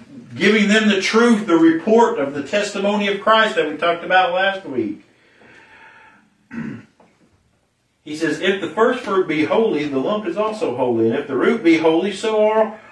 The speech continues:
also the branches. And if some of the branches be broken off, and though being a wild olive tree were grafted in among them, and with them partakers,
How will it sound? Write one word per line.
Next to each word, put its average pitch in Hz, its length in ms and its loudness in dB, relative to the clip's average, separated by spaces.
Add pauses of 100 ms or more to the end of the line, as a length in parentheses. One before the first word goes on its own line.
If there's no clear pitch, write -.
(100)
also 208 500 0
the 208 120 0
branches. 214 720 0 (500)
And 165 140 -2
if 170 80 -6
some 233 260 2
of 240 80 0
the 220 60 2
branches 208 440 0
be 202 140 -2
broken 196 380 0
off, 208 320 2
and 147 160 -2
though 190 400 2 (320)
being 180 200 4
a 160 120 4
wild - 320 6
olive 190 360 4
tree 202 300 -2
were 147 180 0
grafted 170 520 2
in 185 140 -2
among 185 420 -2
them, 208 460 -6 (200)
and 143 220 -2
with 208 240 2
them 202 240 0
partakers, 190 720 -2